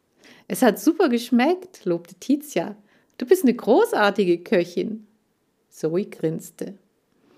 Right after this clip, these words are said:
"Wenn ich nur halb so gut rechnen könnte wie kochen, dann müsste ich nie wieder in ein blödes Mathecamp.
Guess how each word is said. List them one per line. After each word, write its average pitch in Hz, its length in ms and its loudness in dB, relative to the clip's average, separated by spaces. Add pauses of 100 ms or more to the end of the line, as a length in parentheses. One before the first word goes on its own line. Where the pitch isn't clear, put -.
(260)
"Wenn 185 140 -2
ich 202 140 -8
nur 175 180 -4
halb 208 220 -4
so 339 160 0
gut 320 300 0
rechnen 277 360 2
könnte 247 320 2
wie 226 100 -2
kochen, 240 580 -2 (300)
dann 170 220 -6
müsste 190 280 -4
ich 185 160 -6
nie 240 240 4
wieder 202 260 2
in 175 80 0
ein 185 160 -4
blödes 202 440 0
Mathecamp. 196 760 -4